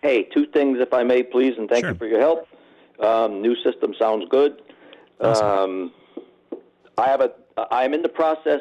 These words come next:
Speaker 1: I started the process yesterday of backing up my nas to something called Backblaze. I don't know if you're familiar with that.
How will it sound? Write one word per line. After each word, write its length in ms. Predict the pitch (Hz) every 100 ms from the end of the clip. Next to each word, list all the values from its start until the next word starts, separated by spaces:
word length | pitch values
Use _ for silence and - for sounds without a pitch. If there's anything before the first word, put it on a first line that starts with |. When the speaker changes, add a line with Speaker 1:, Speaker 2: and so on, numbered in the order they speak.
| -
Speaker 1:
I 80 | 214
started 300 | - 185 185
the 60 | 170
process 380 | 160 156 151 -
yesterday 560 | 135 143 - 127 131 127
of 220 | 104 80
backing 460 | 117 131 131 135 127
up 180 | 120 113
my 160 | 110
nas 500 | 107 107 117 110 104 - - -
to 400 | 117 113 113 110 98
something 360 | 120 123 117 101
called 360 | 110 107 90
Backblaze. 760 | 107 110 - - 90 80 - - -
I 80 | 90
don't 100 | 85
know 60 |
if 60 | -
you're 80 | 78
familiar 340 | - 87 85
with 140 | 82 -
that. 300 | 80 78